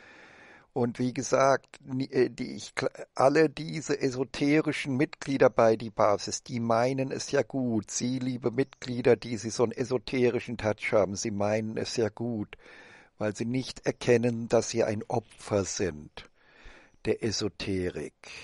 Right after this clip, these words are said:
ja? Also die Esoterik, schauen wir es uns mal an.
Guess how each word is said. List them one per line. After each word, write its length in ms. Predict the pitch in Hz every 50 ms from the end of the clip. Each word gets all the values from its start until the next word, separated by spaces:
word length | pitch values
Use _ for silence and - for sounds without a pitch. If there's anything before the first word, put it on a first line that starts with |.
| - -
ja? 360 | 107 110 117 143 175 202 214 _ _ _ _ _ _ _ _ _ _ _ _ _ _ _ _ _ _ _ _ - _ _ _ _ _ _ _ _ -
Also 420 | 104 107 107 98 - 98 92 - _ _ _ _ _ _ -
die 360 | 104 95 95 92 92 - - _
Esoterik, 1080 | - 110 98 - - 98 - - - 104 101 117 135 139 156 170 175 - _ - - _ _ _ - _ _ _ _ _ _ _ _ _ _ _ _ _
schauen 320 | - - - 98 95 101 110
wir 80 | 110
es 120 | 98 - -
uns 300 | - 110 95 - - -
mal 220 | 98 95 92 92
an. 420 | 104 104 101 110 131 147 - 233